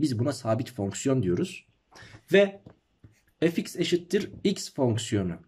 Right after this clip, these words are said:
yani içine ise dışı da o fonksiyon. Tamam mı? F beş eşittir beş, F on eşittir on, f pi eşittir pi,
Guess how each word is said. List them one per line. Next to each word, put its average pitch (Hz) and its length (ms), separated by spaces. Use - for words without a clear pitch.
yani 175 380
içine 214 420
ise 190 400
dışı 180 280
da 185 120
o 175 140
fonksiyon. 101 580
Tamam 147 340
mı? 85 100
F 190 200
beş 190 180
eşittir 170 540
beş, 110 360
F 185 280
on 190 160
eşittir 170 600
on, 127 320
f 190 360
pi 214 260
eşittir 175 560
pi, 131 280